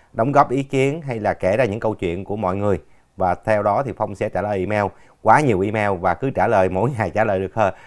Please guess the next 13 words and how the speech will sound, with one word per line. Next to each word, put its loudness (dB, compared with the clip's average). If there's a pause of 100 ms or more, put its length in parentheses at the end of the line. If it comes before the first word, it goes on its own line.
(180)
khoảng -2
chừng -4
hai 2
mươi -4
cái 4
email 4 (440)
mà -2
vẫn -4
còn 0
xếp -2
hàng -4
dài 0
dài. 6